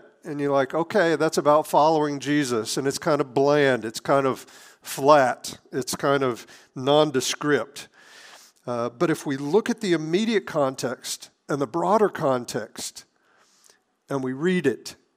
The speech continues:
and we study, and we think about it, and we talk about it, you can get this deep, nuanced, compelling understanding of what it means to follow Christ.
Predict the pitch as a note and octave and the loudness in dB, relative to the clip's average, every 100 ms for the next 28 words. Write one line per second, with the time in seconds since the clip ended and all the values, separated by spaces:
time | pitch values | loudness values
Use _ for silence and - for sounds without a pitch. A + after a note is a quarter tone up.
0 | - D3+ C#3 C3 - E3+ D#3+ C#3+ G#2+ - | -6 -4 -4 -4 -2 4 4 4 0 -6
1 | _ _ D3+ C3 C3 - E3+ E3 D3+ B2 | _ _ -8 -6 -6 0 0 0 2 2
2 | A#2 A2+ A2 - - C3+ B2+ A#2+ - E3 | 2 0 -8 -16 -10 -6 -6 -8 0 2
3 | E3+ F3 B2+ A2+ G#2+ - - - - - | 2 0 -2 -2 -4 -10 -20 -20 -20 -20
4 | - _ - D3+ F3+ D3+ D#3+ C#3 - A#2+ | -20 _ -8 -6 -2 0 0 -2 -6 -6
5 | F3 F#3+ E3+ - C#3+ D3+ E3 D#3+ B2+ C#3 | -2 0 -2 -6 -4 2 4 4 2 -2
6 | - - - - _ _ - C#3 A#2 - | -4 -6 -8 -16 _ _ -8 -8 -6 0
7 | F#3 F#3 D#3 C#3 F3 C#3+ B2+ - - D3 | 4 4 2 -2 -2 -2 -2 -4 -2 0
8 | D3+ C#3 B2 B2 D3+ C#3+ C#3+ D3 D3 C#3 | 0 0 -2 0 2 0 -2 -2 -2 -2
9 | B2+ - - - - - - - _ - | -4 -8 -10 -20 -20 -20 -20 -20 _ -8
10 | A#2 - C#3+ D3+ A#2+ - D3+ C3 A#2 - | -6 0 2 2 0 -2 -2 -2 -4 -10
11 | - - | -12 -12